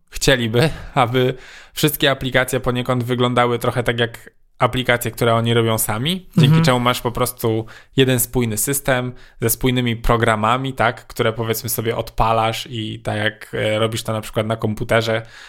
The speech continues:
Speaker 1: w większości też gdzieś tam te, e, kiedyś chyba bardziej, teraz już trochę mniej,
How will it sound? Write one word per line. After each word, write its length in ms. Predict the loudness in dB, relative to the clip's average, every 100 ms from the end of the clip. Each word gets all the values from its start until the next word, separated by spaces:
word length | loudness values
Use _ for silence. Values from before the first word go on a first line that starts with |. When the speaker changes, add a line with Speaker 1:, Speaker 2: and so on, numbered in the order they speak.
| -14
Speaker 1:
w 60 | -2
większości 500 | -2 0 -2 -2 -2
też 220 | 0 0
gdzieś 180 | -4 -6
tam 200 | -4 -2
te, 320 | 0 0 -2 -6 -20 -20 _ 0
e, 280 | 0 0 -8 -14 2
kiedyś 440 | 2 2 -2 -4
chyba 260 | -2 0 4
bardziej, 380 | 4 2 -2
teraz 280 | 0 0 0
już 160 | -4 -2
trochę 280 | -2 0 0
mniej, 400 | 0 0 0